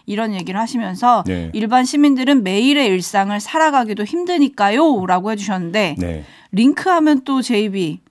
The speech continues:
Speaker 1: 최근에 조금 뭐 두려움이 생기셨죠?
Speaker 2: <laughs> 왜 또 그걸 그렇게 연결짓나 이 사람아. 지금
Speaker 1: 아니.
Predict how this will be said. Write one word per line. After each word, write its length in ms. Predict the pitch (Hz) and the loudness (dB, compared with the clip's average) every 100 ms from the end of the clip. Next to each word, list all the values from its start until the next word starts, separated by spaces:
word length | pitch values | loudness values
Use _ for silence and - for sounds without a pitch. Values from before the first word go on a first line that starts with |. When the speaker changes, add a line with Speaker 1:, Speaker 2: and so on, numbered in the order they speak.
| _ _ _ | _ _ _
Speaker 1:
최근에 400 | - 320 320 302 | -8 -2 0 0
조금 640 | 277 254 254 233 208 170 - | 0 -6 -4 -4 -2 -4 -8
뭐 140 | 190 | -8
두려움이 400 | 185 226 277 262 | -4 0 0 2
생기셨죠? 640 | 262 294 294 269 185 143 185 _ _ _ _ _ _ _ _ _ _ | 2 2 0 -4 -4 -8 -10 _ _ _ _ _ _ _ _ _ _
Speaker 2:
<laughs> 400 | - - - - - - _ - 277 - 262 - - 196 - - | -12 -12 -12 -20 -20 -20 _ 0 2 4 0 0 -6 -8 -10 -12
왜 220 | - 101 139 - | -2 0 0 0
또 140 | 170 | -2
그걸 300 | - 107 117 | 0 -2 -2
그렇게 420 | - - 143 117 | -2 -2 -2 0
연결짓나 640 | 98 117 135 135 117 107 95 | 0 2 0 0 -2 0 0
이 100 | 87 | -2
사람아. 760 | - 113 104 95 90 82 87 | -2 0 2 0 0 -2 -4
지금 160 | - 104 | -2 2
Speaker 1:
아니. 220 | 233 247 | 2 2